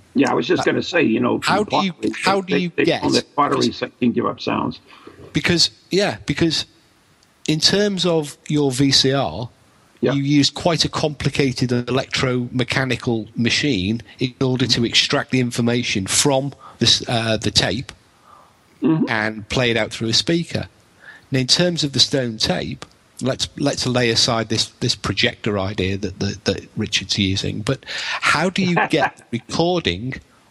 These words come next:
Speaker 2: off of the Stone? Now,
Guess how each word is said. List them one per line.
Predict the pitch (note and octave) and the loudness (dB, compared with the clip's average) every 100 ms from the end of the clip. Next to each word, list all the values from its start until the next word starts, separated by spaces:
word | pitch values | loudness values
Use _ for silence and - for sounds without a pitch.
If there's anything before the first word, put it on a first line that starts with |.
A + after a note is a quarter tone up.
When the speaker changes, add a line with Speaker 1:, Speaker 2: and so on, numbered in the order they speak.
| _ - | _ -2
Speaker 2:
off | C3+ - | -2 0
of | A#2+ A2+ - - _ _ _ _ _ _ _ _ _ - | -2 -2 -4 -8 _ _ _ _ _ _ _ _ _ -4
the | A#2 A2 | 0 2
Stone? | - - C#3+ B2+ G2+ A#2 | 2 2 0 -2 -2 0
Now, | C3+ | 0